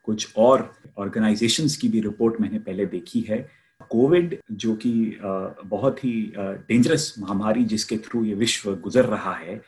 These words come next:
उसके कारण और ये लॉकडाउन्स जो हुए, अ, कई देशों में, उनके कारण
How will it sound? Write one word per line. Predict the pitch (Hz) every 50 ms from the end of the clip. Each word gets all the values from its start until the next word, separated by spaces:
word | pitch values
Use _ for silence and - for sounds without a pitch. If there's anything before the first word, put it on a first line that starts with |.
| _ _ -
उसके | - - - - 196
कारण | 185 - 151 139 143 160 165 170 170 165 160 - - -
और | - - 113 117
ये | 113 123 117
लॉकडाउन्स | 104 98 104 123 147 147 - - 139 135 131 120 107 - -
जो | 113 104 92 92
हुए, | 107 104 104 101
अ, | 101 - - - - 95 92 92 -
कई | - 104 104 104
देशों | 92 98 98 - - 143 131
में, | 120 110 98 95 92 92 - _ _ _ _ _ -
उनके | 117 123 120 - 165 160
कारण | - 139 135 139 156 151 160 160